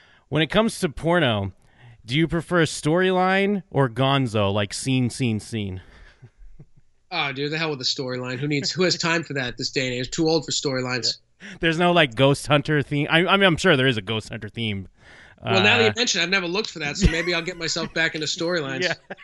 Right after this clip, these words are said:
Speaker 1: <laughs>
Speaker 2: I
Speaker 1: And,
Speaker 2: could be into
Speaker 1: uh,
Speaker 2: something. Maybe that's my next business venture right there.
Speaker 1: There you go. I, I've, uh, that's like a million dollar idea if it's not already done. But it, it must be done. I'm pretty sure everything's been done for porn.
Speaker 2: Well, if
Speaker 1: Um,
Speaker 2: it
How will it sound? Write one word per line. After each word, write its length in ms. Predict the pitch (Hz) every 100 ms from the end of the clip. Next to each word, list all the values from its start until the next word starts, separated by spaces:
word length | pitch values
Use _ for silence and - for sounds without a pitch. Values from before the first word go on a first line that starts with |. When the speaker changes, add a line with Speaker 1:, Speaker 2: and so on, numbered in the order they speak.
| - - -
Speaker 1:
<laughs> 0 |
Speaker 2:
I 600 | - 220 208 - - 147 - _ - - - -
Speaker 1:
And, 400 | 160 170 170 165
Speaker 2:
could 60 | 262
be 40 | -
into 80 | - -
Speaker 1:
uh, 40 |
Speaker 2:
something. 260 | 226 196 165
Maybe 200 | 190 208
that's 220 | 214 208
my 120 | 202
next 200 | 202 196 196
business 300 | 226 180 -
venture 300 | 147 135 143
right 180 | 139 131
there. 180 | 139 -
Speaker 1:
There 160 | 156
you 100 | 165
go. 260 | 156 190 185
I, 200 | 156 147
I've, 220 | 151 139 -
uh, 340 | 151 131 120 - - -
that's 240 | 143 143
like 140 | 147 139
a 80 |
million 260 | 139 143 143
dollar 300 | 147 147 151
idea 400 | 151 139 170 175
if 80 | 147
it's 160 | 123
not 180 | 147 143
already 280 | 143 139 139
done. 360 | 139 160 147 120 _ _ -
But 160 | 120 113
it, 100 | 110
it 140 | 175 143
must 240 | 95 -
be 80 | 92
done. 220 | 87 90
I'm 140 | 110 117
pretty 180 | 117
sure 200 | 98 104
everything's 400 | 95 95 92 92
been 240 | 87 98 95
done 200 | 98 95
for 100 | 101
porn. 320 | - 113 117 - - - - -
Speaker 2:
Well, 260 | 123 131 135
if 60 | 131
Speaker 1:
Um, 60 |
Speaker 2:
it 60 | 160